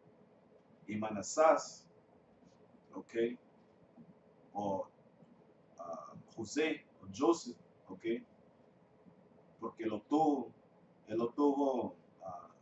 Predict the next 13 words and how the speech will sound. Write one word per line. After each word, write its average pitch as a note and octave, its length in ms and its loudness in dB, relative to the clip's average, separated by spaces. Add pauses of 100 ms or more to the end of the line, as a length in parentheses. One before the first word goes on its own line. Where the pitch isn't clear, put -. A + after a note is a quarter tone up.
(180)
do-, - 160 -4 (280)
dos - 260 -2
niños, - 540 -2 (1500)
¿vale? - 300 2 (2000)
Déjame A#2+ 280 -4
ver B2 180 -2
si, G#2 460 -2
si, - 240 -18
si A#2 140 -10
puedo A2+ 180 -6
encontrar A2+ 580 2 (2250)
algo G#2 260 -10
correcto. - 480 -10